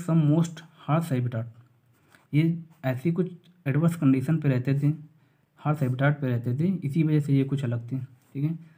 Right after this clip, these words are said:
such एक्सट्रीम जैसे salty area, जो salty area होता है हेलोफाइल्स बोलते हैं हम, जहाँ पे, अ, नमकीन पानी होता है, salty area होता है, उसको हम हेलोफाइल्स बोलते हैं। hot spring, hot spring को हम thermoacidophilus बोलते हैं। जो thermos होता है मतलब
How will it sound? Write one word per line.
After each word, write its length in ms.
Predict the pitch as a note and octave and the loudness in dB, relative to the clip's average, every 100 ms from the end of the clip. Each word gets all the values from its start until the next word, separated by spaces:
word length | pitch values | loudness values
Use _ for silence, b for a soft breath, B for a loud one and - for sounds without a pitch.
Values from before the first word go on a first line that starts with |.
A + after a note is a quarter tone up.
| B - | B -2
such 140 | F3 | 0
एक्सट्रीम 480 | D#3+ C#3+ - D3+ D3+ | 0 0 2 6 4
जैसे 300 | C#3+ C#3 D3+ | 2 0 -2
salty 400 | D3+ B2+ B2 C#3+ | 0 0 2 4
area, 280 | C3+ C3 C3 | 4 4 0
जो 160 | C3+ C#3+ | 0 0
salty 360 | C#3 C3+ F3 | 0 0 2
area 240 | D#3+ D#3+ D#3+ | 2 4 2
होता 220 | D3+ D#3+ | 0 0
है 80 | C#3 | 2
हेलोफाइल्स 540 | C3 C#3+ C3+ B2 B2 | 2 2 2 -2 -2
बोलते 280 | A#2+ A#2 B2+ | -4 -4 -2
हैं 80 | B2+ | 0
हम, 60 | |
जहाँ 160 | C3 C3+ | 0 -2
पे, 180 | D3 D3+ D#3 B B B B | 0 0 -2 B B B B
अ, 120 | B2+ | 4
नमकीन 420 | B2+ C3+ C3 D#3 C#3+ | 6 6 4 2 2
पानी 220 | B2+ C3 | 4 4
होता 260 | B2+ B2+ | 2 -2
है, 60 | B2 | -4
salty 340 | B2 B2 C3 | 0 0 2
area 240 | C3 B2 A#2+ | 2 2 0
होता 220 | A#2 C3+ | -2 -2
है, 60 | C#3+ | -2
उसको 160 | D3+ | 2
हम 80 | D3 | 4
हेलोफाइल्स 460 | B2+ C#3 C3 C3+ C3 | 4 2 0 -2 -2
बोलते 260 | B2 B2+ | -4 -2
हैं। 140 | C3 - - | -4 -6 -4
hot 200 | C3+ E3 | 2 2
spring, 400 | D3 D3 C3+ C3 C#3 b b b - D3+ | 2 0 2 2 0 b b b -4 0
hot 320 | D#3+ E3+ D#3+ | 2 0 -4
spring 360 | C#3+ D3 E3 | -4 2 4
को 100 | D#3 | 4
हम 160 | D3 D3+ | 2 2
thermoacidophilus 1300 | D3 C#3 C#3+ D#3 D#3 - C3+ C3+ C#3+ C#3+ C3+ B2+ A#2+ | 0 2 4 4 0 -2 0 2 2 2 0 -4 -4
बोलते 320 | A#2 A#2 A#2+ | -4 -4 -4
हैं। 120 | C#3 C#3 b b b D3 | -6 -8 b b b -4
जो 80 | |
thermos 380 | C#3+ C3+ C#3+ D#3 | 0 4 4 2
होता 200 | C#3 C3+ | -2 -2
है 80 | C3+ | 0
मतलब 420 | C3 C3+ C#3 - | 0 0 -2 -4